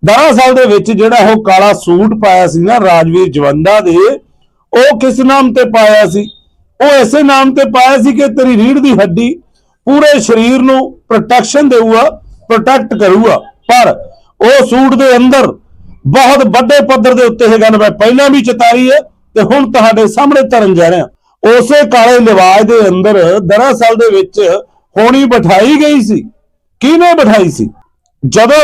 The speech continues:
ਰਾਜਵੀਰ ਜਵੰਦਾ ਬਾਈਕ ਖਰੀਦਦਾ ਪੱਚੀ ਲੱਖ ਤੱਕ ਦੀ ਜਾਂ ਬਾਈ ਲੱਖ ਦੀ, ਕਈ ਚੈਨਲਾਂ ਤੇ ਦੱਸਿਆ ਗਿਆ, ਉਹਦੇ ਨਾਲ ਹੀ ਇੱਕ ਲੱਖ ਰੁਪਏ ਦਾ ਸੂਟ ਖਰੀਦਿਆ ਜਾਂਦਾ ਹੈ, ਜਿਹੜਾ ਕਿ ਆਪਣੇ ਸਰੀਰ ਨੂੰ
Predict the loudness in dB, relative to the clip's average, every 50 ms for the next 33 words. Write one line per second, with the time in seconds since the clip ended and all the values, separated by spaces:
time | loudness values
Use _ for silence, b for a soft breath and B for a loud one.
0 | 2 2 2 2 2 2 2 2 0 0 0 0 0 0 0 2 2 2 2 2
1 | 2 2 2 0 0 -2 -2 0 0 2 0 0 -2 -2 -2 -2 0 -2 -2 0
2 | 0 -2 -2 -2 -4 -4 -4 -2 -2 -2 0 0 -2 -2 -2 -4 -6 -2 0 0
3 | 0 0 -2 -2 0 0 0 -2 -4 -8 _ _ -2 0 0 0 2 2 0 2
4 | 2 0 0 0 -2 -2 -2 -2 -2 -2 -2 -2 -2 -2 -4 -2 -2 0 0 2
5 | 0 0 -2 -2 -2 -2 -2 -4 -2 -2 -2 -2 0 0 -2 -4 -4 -8 _ _
6 | _ _ _ _ _ _ 0 0 2 2 2 2 2 2 2 0 2 0 0 0
7 | 0 0 0 -2 -4 -6 -10 _ _ _ _ _ _ _ _ _ -2 -2 -2 0
8 | 0 0 2 2 0 0 0 -2 -2 0 0 0 0 2 2 0 -2 -2 -2 -2
9 | 0 0 -2 -2 -2 -2 -2 0 0 0 0 2 0 0 0 2 2 2 2 0
10 | -2 -8 _ _ _ _ _ _ _ -2 0 2 2 2 0 0 0 2 2 0
11 | 0 -2 -4 -2 -2 -2 -2 0 0 0 0 0 0 0 0 0 0 0 0 0
12 | 0 -2